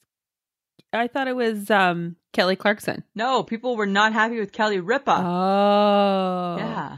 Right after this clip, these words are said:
Speaker 1: Oh.
Speaker 2: And I'm like, "Uh-uh.
Speaker 1: Okay. Well,
Speaker 2: Uh-uh.
Speaker 1: mm.
Speaker 2: I'm gonna fight
Speaker 1: But
Speaker 2: you on that one, guys."
Speaker 1: Yeah, but <laughs> and then they were, and then a few of you guys mentioned, "Oh, you should put Sam's Wendy up there." You know what? I get it. You guys probably would have kicked her to the curb,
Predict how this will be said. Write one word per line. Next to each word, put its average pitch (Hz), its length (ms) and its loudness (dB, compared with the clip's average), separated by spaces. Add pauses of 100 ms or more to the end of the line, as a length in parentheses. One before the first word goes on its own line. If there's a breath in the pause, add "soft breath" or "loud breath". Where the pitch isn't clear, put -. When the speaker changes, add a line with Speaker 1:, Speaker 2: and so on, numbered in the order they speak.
(120)
Speaker 1:
Oh. 359 160 -2
Speaker 2:
And 349 80 2
I'm 190 280 4
like, 190 60 -6
"Uh-uh. 226 760 2
Speaker 1:
Okay. 214 360 0 (100)
Well, 349 200 -2
Speaker 2:
Uh-uh. 185 220 0 (200)
Speaker 1:
mm. 320 200 -2
Speaker 2:
I'm - 20 -8
gonna 175 200 -4
fight 294 180 2
Speaker 1:
But 285 120 2
Speaker 2:
you 240 80 2
on 226 100 0
that 226 180 2
one, 165 140 -2
guys." 139 280 -2
Speaker 1:
Yeah, 233 320 2
but 240 220 -2
<laughs> - 40 -12
and - 320 2
then 285 120 2
they 294 160 2
were, 277 140 2 (100)
and 247 120 0
then 302 160 0
a 330 40 -4
few 349 260 -2
of 370 80 -4
you 277 80 0
guys 214 280 2
mentioned, 214 360 -2
"Oh, 277 160 2
you 254 160 2
should 285 180 -2
put 285 200 -2
Sam's 240 380 -2
Wendy 262 420 2
up 220 180 -2
there." 202 260 0 (360 loud breath)
You 277 100 -2
know 302 140 4
what? 302 260 2
I 294 140 2
get 226 260 2
it. 226 140 0
You 226 140 -4
guys 226 240 2
probably 220 260 -2
would 214 120 -2
have 202 100 -4
kicked 190 200 -6
her 233 80 -4
to 208 120 -2
the 190 100 -4
curb, 202 300 2